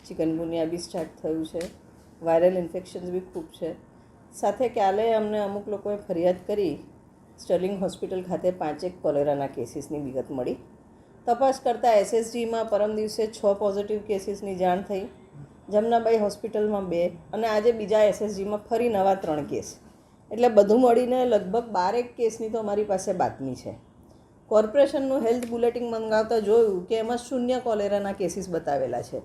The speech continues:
Whereas એસ એસ જીમાં અને તમામ જે સરકારી હોસ્પિટલ્સ છે, ત્યાંથી ક્રોસ ઇન્ક્વાયરી કરતાં ખબર પડી કે જે પોર્ટલ પર અપલોડ કરવાનું છે, ત્યાં એમને કોલેરા પોઝિટિવ કેસીસ અપલોડ કર્યા છે.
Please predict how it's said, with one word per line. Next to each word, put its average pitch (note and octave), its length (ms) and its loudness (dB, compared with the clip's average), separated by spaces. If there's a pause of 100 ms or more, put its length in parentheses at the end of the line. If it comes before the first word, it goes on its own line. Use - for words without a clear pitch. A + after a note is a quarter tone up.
(460)
Whereas G#3 240 6
એસ A3 240 2
એસ A3 180 0
જીમાં A3+ 420 0
અને G3+ 400 0 (160)
તમામ A3+ 300 0
જે G#3+ 120 2
સરકારી G3+ 460 0
હોસ્પિટલ્સ G#3 640 -4
છે, B3 140 2 (460)
ત્યાંથી G3+ 280 0
ક્રોસ G#3 340 2
ઇન્ક્વાયરી A3+ 380 0
કરતાં A3+ 280 -2
ખબર G#3+ 300 -4
પડી A3+ 220 0
કે G3+ 160 -2
જે G#3 80 2
પોર્ટલ G#3 480 0
પર G#3+ 120 0
અપલોડ G3 340 2
કરવાનું A3 440 0
છે, F#3 120 -2
ત્યાં G3+ 220 0
એમને G3 360 -2 (960)
કોલેરા A3+ 380 6
પોઝિટિવ G3 460 0
કેસીસ G3+ 400 -4
અપલોડ F#3+ 340 0
કર્યા F3+ 360 4
છે. - 180 -8